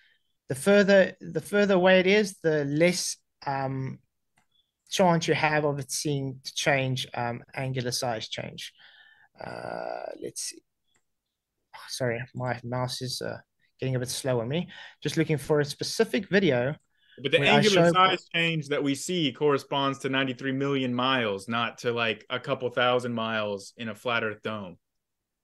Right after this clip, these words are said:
Speaker 1: That, that ninety-three million miles you're claiming, um,
Speaker 2: But you, you can crunch the numbers
Speaker 1: that
Speaker 2: yourself.
Speaker 1: nine, that ninety-three million miles away you're claiming, is that with refraction?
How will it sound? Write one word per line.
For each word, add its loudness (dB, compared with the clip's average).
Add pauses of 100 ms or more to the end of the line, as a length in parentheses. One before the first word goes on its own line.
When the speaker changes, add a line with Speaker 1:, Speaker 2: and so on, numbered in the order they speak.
(920)
Speaker 1:
That, 2
that 4
ninety-three 2
million 0
miles -2
you're -8
claiming, -4
um, 0
Speaker 2:
But 4
you, 4
you 2
can 0
crunch 2
the 0
numbers 6
Speaker 1:
that 10
Speaker 2:
yourself. 8
Speaker 1:
nine, -14 (300)
that 6
ninety-three 4
million 4
miles 0
away 0
you're -4
claiming, -4
is -4
that 2
with -4
refraction? -2